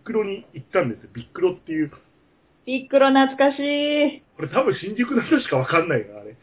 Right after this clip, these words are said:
Speaker 2: ビックロ行きたい。
Speaker 1: 行きたい？あれ。
Speaker 2: ビックロよく行ってましたよ。ユニクロを見て、上の階の
Speaker 1: ビッグカメラ。
Speaker 2: ビッグカメラに行くんだよね。
Speaker 1: そう。なぜか新宿にあるんですよ。ビッグカメラとユニクロが一緒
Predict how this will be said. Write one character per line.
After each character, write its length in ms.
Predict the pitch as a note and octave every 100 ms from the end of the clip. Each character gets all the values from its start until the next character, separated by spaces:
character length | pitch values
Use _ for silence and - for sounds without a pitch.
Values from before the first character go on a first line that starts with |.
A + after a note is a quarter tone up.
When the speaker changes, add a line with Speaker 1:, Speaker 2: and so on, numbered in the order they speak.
| -
Speaker 2:
ビ 220 | G#3 C#4
ッ 20 | C#4
ク 80 |
ロ 140 | C#4+ C#4
行 120 | C#4
き 80 | -
た 400 | C#4 C#4 C#4+ D4
い。 60 |
Speaker 1:
行 140 | E4+ - - - -
き 40 | -
た 140 | A4+
い？ 140 | F#4 -
あ 60 | -
れ。 380 | - - D3+ - _ _ _ _ - F#4 - -
Speaker 2:
ビ 160 | A3+
ッ 20 | - -
ク 80 | B3+
ロ 100 | A#3+
よ 120 | A#3+
く 80 | A3
行 80 | G#3+
っ 20 |
て 80 | G3+
ま 160 | G#3
し 60 | G#3+
た 80 | F3+
よ。 280 | D#3 D3
ユ 120 | D#3 E3+
ニ 180 | F#3+
ク 160 | - F#3
ロ 180 | F#3 F3+
を 60 |
見 160 | F3 F#3
て、 560 | - D3+ D3 A#2 - _ _ _ _ -
上 260 | G3 G3 F#3
の 120 | F#3
階 320 | F#3 F#3 D#3+
の 340 | C3+ C#3+ B2 - _
Speaker 1:
ビ 80 | _
ッ 80 | -
グ 80 |
カ 80 | -
メ 20 |
ラ。 0 |
Speaker 2:
ビ 80 | B2+
ッ 60 | F#3+
グ 60 |
カ 120 | - F3
メ 80 |
ラ 120 | D3+ C3
に 160 | B2+
行 80 | D3
く 120 | D3+
ん 40 | -
だ 100 | -
よ 80 |
ね。 120 | B2 B2+ _ _
Speaker 1:
そ 80 | _
う。 480 | _ _ _ _ C3
な 140 | D#3
ぜ 80 | D3
か 120 | A#2+
新 260 | - C#3+ C#3+
宿 200 | C3+ C#3
に 120 | C#3+
あ 40 |
る 80 | D3
ん 80 | A2+
で 80 | -
す 40 | -
よ。 60 | -
ビ 80 |
ッ 60 | -
グ 60 | -
カ 80 | C3
メ 60 |
ラ 60 | A#2+
と 80 | A#2+
ユ 140 | A#2
ニ 100 | B2+
ク 120 | A#2+
ロ 80 | A#2+
が 100 | A#2
一 120 | A#2
緒 40 | -